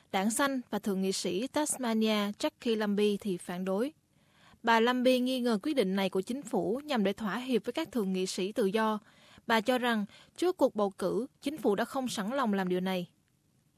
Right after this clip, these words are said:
Còn theo chính phủ, dự luật này là cần thiết để đối phó với tình hình tham nhũng đang xảy ra khắp nơi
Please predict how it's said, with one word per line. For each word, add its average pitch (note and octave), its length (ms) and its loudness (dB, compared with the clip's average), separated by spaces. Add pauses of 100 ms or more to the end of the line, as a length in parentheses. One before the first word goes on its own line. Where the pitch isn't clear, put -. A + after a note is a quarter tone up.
(200)
Còn A3 200 2
theo A#3+ 160 0
chính C#4+ 200 -2
phủ, A3 340 0 (300)
dự B3+ 140 4
luật A#3 200 6
này A#3 200 4
là A3+ 140 2
cần A3 260 2
thiết E4 340 0
để F#3 160 2
đối G#3+ 200 2
phó A#3+ 340 0
với E4 80 -2
tình B3 140 -2
hình A3 240 0
tham A#3+ 220 -4
nhũng A3 380 -2
đang A#3 220 0
xảy G3 200 -4
ra A#3 180 -2
khắp D4 200 -6
nơi C4 280 0